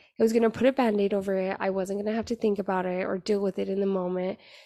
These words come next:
And it would help me kinda, like, knock the edge off. And quickly I recognized that this was a problem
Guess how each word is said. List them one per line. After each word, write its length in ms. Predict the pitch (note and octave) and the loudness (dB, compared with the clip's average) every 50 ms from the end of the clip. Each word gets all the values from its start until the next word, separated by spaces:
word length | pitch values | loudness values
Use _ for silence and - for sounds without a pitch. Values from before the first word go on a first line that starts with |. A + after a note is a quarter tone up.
| - _ - | -14 _ -2
And 160 | G3+ G#3 G#3+ | 0 2 2
it 80 | G#3+ | 2
would 80 | G#3+ G#3+ | 2 0
help 220 | G3 - - G#3+ | -2 -2 -2 0
me 100 | G#3+ G#3+ | 0 -2
kinda, 240 | G#3 - - A#3 A#3 | -2 -2 -2 0 0
like, 240 | A3+ G3+ G#3 - - - | 0 -2 -4 -6 -8 -6
knock 420 | G#3 G#3 G3+ F#3 F3+ F3 - _ - | -4 -2 -2 -2 -2 -4 -6 _ -10
the 160 | G3 F3+ - | -8 -8 -6
edge 160 | - F#3 - | -8 -8 -8
off. 180 | - - - - _ - - - - - - - _ _ _ _ - | -10 -10 -12 -12 _ -20 -20 -20 -20 -20 -20 -20 _ _ _ _ -2
And 360 | - A#3 A3+ A3+ A3 G#3+ - | 2 2 4 4 2 0 -2
quickly 600 | - - - - A#3 G#3+ G#3 - - C#4 C#4 C#4 | -6 -10 -2 2 2 2 2 2 2 4 4 4
I 100 | - G#3 | 4 4
recognized 720 | F#3+ F#3+ G3 F3+ - G#3+ G3 F#3+ F#3+ F#3+ G3 G3 F#3+ - | 4 4 2 0 0 0 0 0 0 0 -2 -2 -4 -4
that 260 | - F3+ E3+ - - _ _ - | -6 -6 -6 -6 -8 _ _ -4
this 200 | G#3 G#3+ - - | -4 -4 -2 -2
was 120 | G3+ G3 | -2 -2
a 60 | G#3 | -4
problem 600 | - - - F#3 E3+ G3 G#3 - - - - _ | -4 -4 -2 -2 -2 -2 -2 -4 -8 -10 -12 _